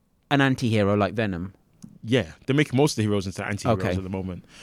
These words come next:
Speaker 2: Kraven the Hunter's up against Calypso, and she's some kind of, um, like, priestess, witch, doctor,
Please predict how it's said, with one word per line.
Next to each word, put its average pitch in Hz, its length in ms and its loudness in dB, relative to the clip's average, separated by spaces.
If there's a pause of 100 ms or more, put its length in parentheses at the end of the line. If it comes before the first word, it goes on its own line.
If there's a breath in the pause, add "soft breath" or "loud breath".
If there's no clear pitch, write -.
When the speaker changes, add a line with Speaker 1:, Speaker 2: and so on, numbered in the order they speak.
(140 loud breath)
Speaker 2:
Kraven 156 260 2
the 143 60 2
Hunter's 139 340 -2
up 104 140 -6
against 110 360 -2
Calypso, 101 680 -2 (300 loud breath)
and 107 160 -2
she's 147 260 -2
some 131 200 0
kind 113 260 0
of, 104 180 -6
um, 101 280 -2 (120)
like, - 380 -8 (420)
priestess, - 880 0 (440 soft breath)
witch, - 580 -4
doctor, 104 680 -2